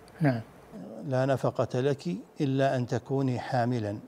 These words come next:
Speaker 2: يعني الحامل مستثنى.
Speaker 1: الحمل، الحمل، نعم، لأجل الحمل، ما هو لها. والنفقة للحمل، لا، لا، لا لها من أجله. نعم.
Speaker 2: باب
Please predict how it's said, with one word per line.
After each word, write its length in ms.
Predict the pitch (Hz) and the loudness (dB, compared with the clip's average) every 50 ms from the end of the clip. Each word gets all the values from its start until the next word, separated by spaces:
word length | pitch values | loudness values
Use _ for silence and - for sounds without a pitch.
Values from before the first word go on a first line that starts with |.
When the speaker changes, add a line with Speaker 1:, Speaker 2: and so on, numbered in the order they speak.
| - - - - - - - - - | -18 -20 -20 -20 -20 -20 -18 -8 -4
Speaker 2:
يعني 180 | 123 120 127 | -2 -2 -2
الحامل 380 | 107 - - 135 131 131 120 123 | -2 -2 0 0 0 0 0 -4
مستثنى. 380 | 127 110 - - - 104 - | -4 -6 -6 -6 -4 -4 -2
Speaker 1:
الحمل، 640 | 127 123 127 143 160 175 175 175 175 175 165 151 - | 0 0 4 6 6 8 8 8 8 8 6 6 6
الحمل، 600 | 160 165 160 139 117 - 175 190 190 190 196 185 | 6 6 4 4 2 4 6 6 8 8 8 8
نعم، 500 | 175 170 175 170 156 139 135 143 151 151 | 8 10 10 10 10 10 8 8 6 6
لأجل 640 | 147 156 - 156 156 151 160 156 165 165 170 185 185 | 6 6 6 6 8 12 12 12 12 12 12 10 10
الحمل، 440 | 175 139 - 180 151 113 98 98 | 10 10 10 8 8 8 8 4
ما 100 | 110 131 | 4 6
هو 180 | 135 151 156 147 | 8 8 8 10
لها. 260 | 151 139 104 107 120 - - - - - - - - - - - - - - - - | 10 8 8 8 4 2 -4 -16 -14 -14 -14 -16 -18 -20 -20 -20 -20 -20 -12 -4 2
والنفقة 920 | 220 180 170 165 156 151 165 160 143 160 170 - - 190 160 - 160 160 | 6 6 8 8 10 10 10 10 12 10 8 8 8 6 6 8 6 8
للحمل، 840 | 156 165 175 151 - - 165 156 151 143 135 131 135 139 131 120 - - - - - - - - - - - - - - - - - - - - | 10 10 10 10 8 8 8 10 10 10 10 10 10 10 10 8 4 0 -10 -20 -20 -20 -20 -20 -20 -20 -20 -20 -20 -20 -20 -20 -20 -10 -2 4
لا، 380 | 143 147 160 165 170 165 160 | 10 12 12 12 12 12 12
لا، 340 | 151 151 165 165 170 - 160 | 12 12 12 12 12 12 12
لا 560 | 160 160 165 160 160 160 156 151 147 139 139 | 12 12 12 12 12 12 12 12 12 12 12
لها 380 | 143 151 156 131 139 156 147 143 | 12 12 12 12 12 12 10 10
من 180 | 139 143 135 - | 10 8 6 8
أجله. 600 | 139 156 151 123 139 143 143 113 107 110 113 101 - - - - - | 8 8 8 8 8 8 8 8 8 6 4 4 0 -8 -10 -2 0
نعم. 200 | 147 139 123 117 117 - - - - - - - - | 2 2 2 0 -4 -8 -18 -20 -20 -20 -18 -12 -6
Speaker 2:
باب 640 | 143 123 135 143 143 147 135 139 143 143 143 139 - | 0 6 10 10 10 10 10 8 8 8 8 6 4